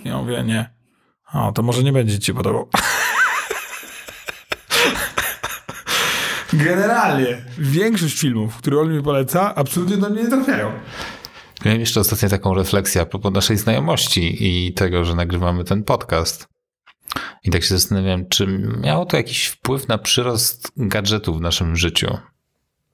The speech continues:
Speaker 2: ta nasza znajomość.
Speaker 1: Poczekaj. Nintendo Switch,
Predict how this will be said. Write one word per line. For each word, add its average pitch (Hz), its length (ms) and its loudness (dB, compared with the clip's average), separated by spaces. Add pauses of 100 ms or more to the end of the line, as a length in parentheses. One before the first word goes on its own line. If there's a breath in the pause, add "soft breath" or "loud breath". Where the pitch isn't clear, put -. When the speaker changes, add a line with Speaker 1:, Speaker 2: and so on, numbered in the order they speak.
(340)
Speaker 2:
ta 85 120 2
nasza 78 260 0
znajomość. - 640 -2 (760 loud breath)
Speaker 1:
Poczekaj. 107 480 0 (760)
Nintendo 123 580 4
Switch, 123 440 2